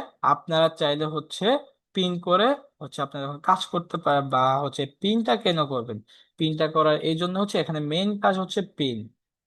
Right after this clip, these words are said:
একে কি করতে হবে? পিন করতে হবে। পিন করে তারপর আপনাকে বিভিন্ন জায়গায় মার্কেটিং করতে হ-, করা লাগতে পারে।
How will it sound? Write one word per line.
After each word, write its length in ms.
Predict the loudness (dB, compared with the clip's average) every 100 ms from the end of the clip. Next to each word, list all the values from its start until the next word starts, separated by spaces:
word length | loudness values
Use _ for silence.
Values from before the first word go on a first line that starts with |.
| -16
একে 140 | -8 -6
কি 120 | -2
করতে 220 | -2 0 -2
হবে? 220 | 2 0 0 -8 _ _ 0
পিন 140 | 0 2
করতে 280 | -2 -4 -14
হবে। 200 | -12 -16 _ _ _ _ _ _ _ _ _ _ -4
পিন 120 | -2 0
করে 240 | 4 6 4 0 -6
তারপর 220 | 0 2
আপনাকে 280 | 2 -2 -4
বিভিন্ন 220 | -6 -6
জায়গায় 220 | -4 -2 0
মার্কেটিং 400 | 0 0 -8 -6
করতে 240 | -8 -8
হ-, 340 | -8 -6 -6 -8 _ _
করা 200 | -4 -2
লাগতে 280 | -2 -4 -10
পারে। 240 | -6 -6